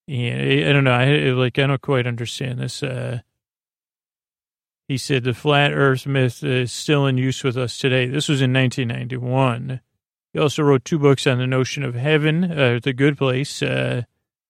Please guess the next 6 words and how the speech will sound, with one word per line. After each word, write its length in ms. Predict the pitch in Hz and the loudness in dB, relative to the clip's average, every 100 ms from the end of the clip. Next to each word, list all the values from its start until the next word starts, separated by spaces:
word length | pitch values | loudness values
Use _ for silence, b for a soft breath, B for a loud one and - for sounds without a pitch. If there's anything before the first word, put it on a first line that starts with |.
| _ | _
The 160 | 120 131 | -6 -6
Singing 460 | - 170 165 151 | 0 0 2 2
Silence 500 | 143 147 147 147 151 | 2 2 2 2 0
in 60 | 143 | -2
nineteen 360 | 139 139 147 135 | 0 0 0 0
ninety-seven, 1080 | 131 123 117 - 165 151 143 143 139 135 | 0 0 -4 -4 -2 0 2 0 -2 -4